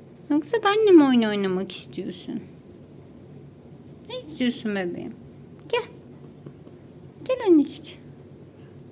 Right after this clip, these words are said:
Gel. Gel. Oy. Tost yapıyor bir de.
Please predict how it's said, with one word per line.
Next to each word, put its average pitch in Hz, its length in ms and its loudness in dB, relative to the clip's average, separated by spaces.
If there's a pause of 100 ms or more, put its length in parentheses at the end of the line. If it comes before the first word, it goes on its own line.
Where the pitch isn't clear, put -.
(140)
Gel. 480 100 -2 (800)
Gel. 523 140 -2 (1800)
Oy. - 140 0 (1400)
Tost 277 340 -2
yapıyor 196 380 -8
bir 202 120 -16
de. - 120 -10